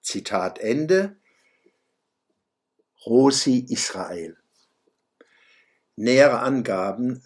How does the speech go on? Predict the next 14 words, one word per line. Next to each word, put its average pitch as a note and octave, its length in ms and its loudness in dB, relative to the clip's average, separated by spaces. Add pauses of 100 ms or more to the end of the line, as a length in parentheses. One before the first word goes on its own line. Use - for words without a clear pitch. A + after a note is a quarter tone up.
(140)
zu - 320 -4
dem G2+ 240 -6
Buch G#2 280 -6
Fluchtkulturen G#2+ 1300 -6 (360)
finden C3 480 0
Sie C3 500 -4
in C3 420 -4 (220)
der G#2 240 0
Schwöbel-Blog A#2+ 840 -2
am F#2 100 -12
Samstag, A2 800 -6 (420)
zwölfter C3+ 640 4
Februar G#2+ 680 0
zweitausendzweiundzwanzig. G#2+ 2500 -6